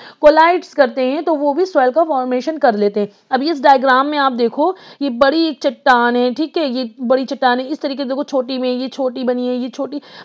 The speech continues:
तो ये बड़ी-बड़ी जब आगे बढ़ेगी, आपस में हो सकता है टकरा जाए, एब्रेशन हो जाए,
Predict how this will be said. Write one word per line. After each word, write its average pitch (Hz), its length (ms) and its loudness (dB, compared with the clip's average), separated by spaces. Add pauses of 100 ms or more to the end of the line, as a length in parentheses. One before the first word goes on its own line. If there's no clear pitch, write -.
(200)
तो 381 80 4
ये 349 200 0
बड़ी-बड़ी 302 640 2
जब 302 160 0
आगे 285 280 4
बढ़ेगी, 285 440 0
आपस 277 340 2
में 285 60 -2
हो 277 80 0
सकता 294 220 -2
है 285 40 0
टकरा 277 320 4
जाए, 262 220 -2
एब्रेशन 277 420 -2
हो 269 120 -2
जाए, 269 160 2